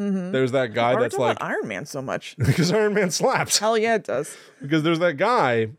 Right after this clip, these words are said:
Speaker 2: Agent Coulson, he keeps being like, "I'm from the Strategic Homeland Information
Speaker 1: Yeah.
Speaker 2: Excellent, you know, love it department."
Speaker 1: Right.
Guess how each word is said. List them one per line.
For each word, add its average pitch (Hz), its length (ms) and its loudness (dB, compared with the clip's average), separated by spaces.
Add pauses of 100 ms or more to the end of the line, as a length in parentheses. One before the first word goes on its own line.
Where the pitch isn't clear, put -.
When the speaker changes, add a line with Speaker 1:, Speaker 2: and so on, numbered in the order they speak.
Speaker 2:
Agent 143 300 0
Coulson, 175 420 0
he 113 60 -2
keeps 123 180 0
being 123 140 -2
like, 117 120 0
"I'm 110 100 0
from 135 160 0
the 113 60 0
Strategic 143 540 0
Homeland 123 800 2
Information 113 960 0 (720)
Speaker 1:
Yeah. 190 260 0
Speaker 2:
Excellent, 143 640 4 (500)
you 147 140 4
know, 110 300 0
love 147 360 2
it 147 120 2
department." 95 580 -2 (140)
Speaker 1:
Right. 160 360 -2